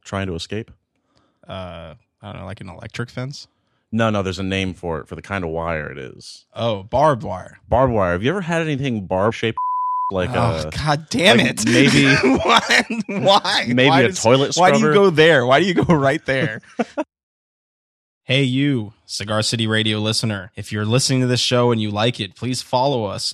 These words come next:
Speaker 2: on Facebook, Twitter, Instagram, at Cigar City Radio. Also, please subscribe to our mailing list to get music,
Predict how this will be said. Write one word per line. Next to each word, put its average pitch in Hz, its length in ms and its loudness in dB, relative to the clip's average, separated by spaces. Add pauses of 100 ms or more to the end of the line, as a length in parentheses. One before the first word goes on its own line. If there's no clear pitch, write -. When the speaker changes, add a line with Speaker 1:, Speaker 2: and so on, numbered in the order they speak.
Speaker 2:
on 104 300 -8
Facebook, - 800 -10 (100)
Twitter, 117 400 -4
Instagram, 98 680 -8
at 107 260 -8
Cigar 107 360 -8
City 107 260 -8
Radio. 104 520 -12 (280)
Also, 123 340 0
please 139 440 -2
subscribe 113 840 0
to 113 160 -6
our 104 100 -4
mailing 110 420 -4
list 101 260 -12
to 107 80 -10
get 101 180 -10
music, 117 580 -2